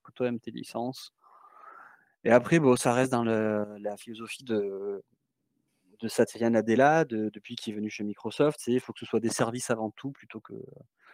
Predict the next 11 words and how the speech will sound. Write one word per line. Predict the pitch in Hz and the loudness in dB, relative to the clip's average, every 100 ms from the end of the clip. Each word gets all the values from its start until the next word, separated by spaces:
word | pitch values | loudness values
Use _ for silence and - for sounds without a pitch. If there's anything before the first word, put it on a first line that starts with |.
| - _ | -20 _
plutôt | - 117 | -10 -2
que | |
des | 113 | -2
produits, | 104 131 123 147 190 156 113 | 0 0 0 0 -2 0 2
et | 135 | 2
qu'ils | 127 | 0
soient | 113 | -10
disponibles | 107 - 113 135 113 98 | -10 -10 -6 -6 -4 -6
partout. | - - 170 - _ _ _ | -6 -8 -14 -14 _ _ _
Donc, | 107 104 - | -20 -16 -8
euh, | 107 104 101 | -8 -8 -10